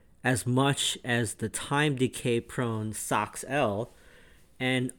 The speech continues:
on the rally after November into the Santa Claus rally, Nvidia went up just as much as sox L.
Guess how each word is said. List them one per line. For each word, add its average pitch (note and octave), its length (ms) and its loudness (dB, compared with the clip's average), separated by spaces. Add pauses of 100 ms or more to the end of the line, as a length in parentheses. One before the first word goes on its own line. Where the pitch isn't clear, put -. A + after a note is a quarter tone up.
on D3 480 4 (120)
the B2 300 0
rally C3 560 6
after A#2+ 340 2
November A#2+ 480 0
into A#2 260 -4
the G2+ 100 -2
Santa D#3 280 0
Claus A#2+ 260 -2
rally, G#2+ 580 -2 (320)
Nvidia C3 580 6
went B2+ 220 2
up C3 200 -2
just D3 260 4
as C#3+ 140 0
much C3 420 -2
as A#2+ 180 -2
sox - 400 2
L. G2+ 400 -2